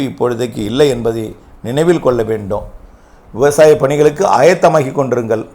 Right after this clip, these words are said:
மழை இருக்கிறது, நம்பிக்கையுடன் இருங்கள். திட்டமிட்ட வேளாண்மைக்கு வானிலை ஆய்வறிக்கையுடன் இணைந்திருங்கள். மாறுதலை அறிந்து பணி செய்து லாபம் அடைந்திடுங்கள். மீண்டும் மீண்டும் அறிவிக்கிறேன், கண்டிப்பாக மழை இல்லையே என்ற நேற்றைக்கு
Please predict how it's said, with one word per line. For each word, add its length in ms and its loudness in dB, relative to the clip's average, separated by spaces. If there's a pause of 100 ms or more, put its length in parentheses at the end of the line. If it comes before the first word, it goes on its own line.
(120)
மழை 260 2
இருக்கிறது, 460 -2
நம்பிக்கையுடன் 500 -4
இருங்கள். 400 -6
திட்டமிட்ட 480 -2
வேளாண்மைக்கு 500 -4 (640)
வானிலை 380 2
ஆய்வறிக்கையுடன் 680 0
இணைந்திருங்கள். 540 -2 (100)
மாறுதலை 380 2
அறிந்து 320 -2
பணி 200 -2
செய்து 220 -4
லாபம் 280 0
அடைந்திடுங்கள். 540 -2 (420)
மீண்டும் 340 0
மீண்டும் 280 2
அறிவிக்கிறேன், 520 4 (440)
கண்டிப்பாக 680 6 (680)
மழை 260 6 (120)
இல்லையே 320 4 (120)
என்ற 140 0 (100)
நேற்றைக்கு 380 -2